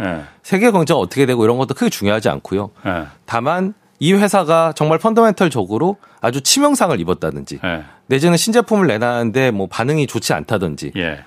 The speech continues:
Speaker 2: 혹은 돈을 많이 벌었는데 주주에게 전혀 나눠주지 않고 이상한 데 투자를 한다든지 이게 훨씬 더 저희한테는 아프거든요.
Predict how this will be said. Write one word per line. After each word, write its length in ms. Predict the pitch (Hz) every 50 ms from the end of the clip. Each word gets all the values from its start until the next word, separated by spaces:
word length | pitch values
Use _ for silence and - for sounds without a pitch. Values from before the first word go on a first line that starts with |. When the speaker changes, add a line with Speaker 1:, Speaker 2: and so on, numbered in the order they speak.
| - - _ _ -
Speaker 2:
혹은 180 | 180 202 208 156
돈을 240 | 135 143 160 196
많이 220 | 160 107 107 139 143
벌었는데 480 | 120 117 110 120 113 110 107 110 139
주주에게 560 | 127 - 123 113 - 135 127 117 110 143 175 170
전혀 260 | - 180 202 220 175
나눠주지 460 | 107 92 104 120 123 117 120 113 110
않고 260 | 82 85 - - 143
이상한 300 | 101 101 180 185 185 165
데 80 | 139 120
투자를 320 | - - 143 151 113 113
한다든지 360 | 131 135 123 104 85 90 87
이게 160 | 78 170 180 208
훨씬 320 | - - - - - 302
더 120 | 277 220
저희한테는 480 | 139 - 92 98 98 92 - 101 90 78 69
아프거든요. 580 | 82 - - - 101 76 - - 64 73 -